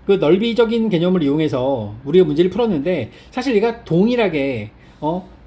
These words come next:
십 등분, 똑같이 나눠져 있는 상황이기 때문에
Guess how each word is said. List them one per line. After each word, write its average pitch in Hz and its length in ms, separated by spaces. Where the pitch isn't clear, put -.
십 - 300
등분, 202 480
똑같이 339 380
나눠져 180 320
있는 160 200
상황이기 185 420
때문에 135 460